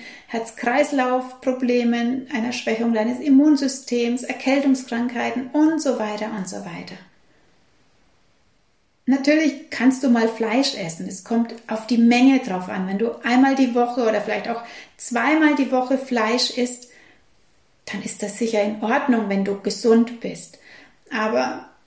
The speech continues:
bedenke, es zählt nicht nur Fleisch und Wurst zu den tierischen Eiweißen, sondern auch Quark, Milch, Joghurt, Käse, Eier. Und dann summiert sich das. Und wenn ich das täglich in meiner Ernährung habe, dann fördert das diese Krankheiten.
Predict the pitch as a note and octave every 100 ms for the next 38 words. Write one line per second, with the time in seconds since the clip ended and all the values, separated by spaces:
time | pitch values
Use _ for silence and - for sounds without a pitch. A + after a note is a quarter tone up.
0 | _ - A#3 A3 G#3+ B3+ C#4 B3+ - -
1 | - A#3+ A#3+ B3 B3 C4 C4 - G#3 A3+
2 | C4+ B3 A#3 B3+ - C4 C4+ B3+ C4+ C4+
3 | C#4 C#4+ B3 B3 B3 C4 C4 G#3+ G#3+ G#3
4 | - - A#3 A#3 B3 B3+ B3+ A#3 A#3+ C4
5 | C#4 C#4 - A#3 C4+ C4+ C#4 C4+ - -
6 | G#3+ A#3+ C4 C#4 - G3+ G3+ A#3 C4 C#4
7 | - - - _ - B3 C4 C4 C4 C#4
8 | C#4 F4 F#4 - A3 A3 G#3+ A3+ A3+ A3+
9 | - A#3 - - D4 F#4 F#4 D4+ C#4 B3
10 | A#3+ A#3+ A3+ G#3+ A3 B3 B3+ A#3+ G3 F#3
11 | F#3+ B3+ D#4+ - - - - - _ _
12 | _ _ _ _ _ _ _ _ - G3+
13 | A3+ C4+ - A#3 B3 A#3+ A3+ - A#3 A#3
14 | - A#3 G#3 - G2+ F3+ F3+ - -